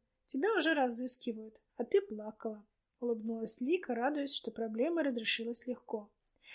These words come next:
А еще она удивилась, что угадала с именем. Они покинули Манго и пошли к охранникам, но, сделав два шага, остановились. Вокруг было настоящее столпотворение. У входа в торговый центр стояла полиция.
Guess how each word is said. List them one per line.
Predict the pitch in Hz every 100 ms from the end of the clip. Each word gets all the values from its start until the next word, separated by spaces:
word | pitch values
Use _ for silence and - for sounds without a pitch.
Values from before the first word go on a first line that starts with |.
| -
А | 247
еще | 247 - 427
она | 381
удивилась, | 269 226 233 277 339 -
что | - 339
угадала | 294 220 220 240
с | 233 -
именем. | 226 220 208 208 _ _ _ _ - _ _
Они | 262 370
покинули | 427 254 - 240 220 220
Манго | 247 415 320
и | 262
пошли | 233 226 - 330 381 - _ _ _ _ _ _
к |
охранникам, | 233 220 247 233 220 - 214
но, | 233
сделав | 254 233 240 220
два | 220 226
шага, | - 339 349 320
остановились. | 311 294 269 240 214 196 202 - _ _ _ _ _
Вокруг | 254 247 370 320
было | 247 214
настоящее | 214 214 233 294 302 311
столпотворение. | 302 285 277 262 269 254 226 202 208 220 _ _ _ 240
У |
входа | - 269 247
в | -
торговый | 247 233 254 262
центр | - 370 339 262
стояла | - 226 233 262
полиция. | 262 262 240 220 - 214 214